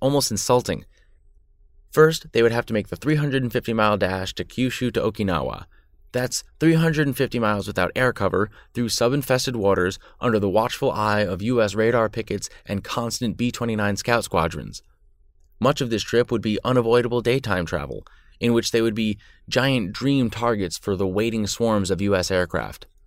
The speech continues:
So even just getting to Okinawa was pretty much a joke. Then once they somehow got there, they'd have to get through the entirety of Task Force fifty-eight in order to target the beaches. And once they got in range, how many ships could they possibly sink?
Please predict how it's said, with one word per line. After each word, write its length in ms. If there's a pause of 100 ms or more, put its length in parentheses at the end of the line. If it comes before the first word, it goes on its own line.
(140)
So 260 (300)
even 260
just 240
getting 300
to 80
Okinawa 500
was 240 (220)
pretty 140
much 180
a 40
joke. 420 (580)
Then 260
once 180
they 80
somehow 340
got 260
there, 240 (320)
they'd 140
have 140
to 80
get 140
through 120
the 140
entirety 420
of 80
Task 300
Force 180
fifty-eight 520 (140)
in 140
order 180
to 120
target 300
the 60
beaches. 440 (600)
And 200
once 240
they 100
got 140
in 100
range, 400 (280)
how 120
many 160
ships 300
could 120
they 120
possibly 480
sink? 360